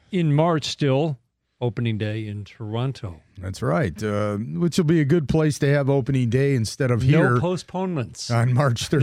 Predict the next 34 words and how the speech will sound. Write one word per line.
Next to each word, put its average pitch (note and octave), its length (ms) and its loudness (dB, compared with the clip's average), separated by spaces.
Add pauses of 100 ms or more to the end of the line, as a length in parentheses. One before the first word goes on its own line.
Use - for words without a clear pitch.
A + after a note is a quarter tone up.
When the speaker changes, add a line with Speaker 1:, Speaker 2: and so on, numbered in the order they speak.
Speaker 1:
first - 40 -4
Speaker 2:
thirty-first. D3+ 380 4
Speaker 1:
weekend. A2+ 600 -2
Speaker 2:
That D3 180 2
was E3+ 240 4
not D#3 320 2
good D#3+ 240 0
last A#2+ 420 0
year. B2+ 340 2
Speaker 1:
<laughs> - 40 -20 (300)
Speaker 2:
And C#3 320 4
I C#3 80 6
know D3+ 160 4
this D3 240 2
about C3+ 260 0
Toronto, C#3+ 480 0 (220)
unless C3 220 2
there's B2 140 0
some C3 200 0
kind C#3 160 0
of C3 80 -2
collapse C3+ 400 0
or C3 80 0
something C#3+ 260 -2
with C#3+ 80 -2
the C#3+ 100 -2
dome, C3+ 460 0
that A#2 300 0
game C3 180 6
will A#2+ 140 4
be B2+ 120 2
played. A2+ 440 -2
Speaker 1:
<laughs> - 80 -20
I - 500 -8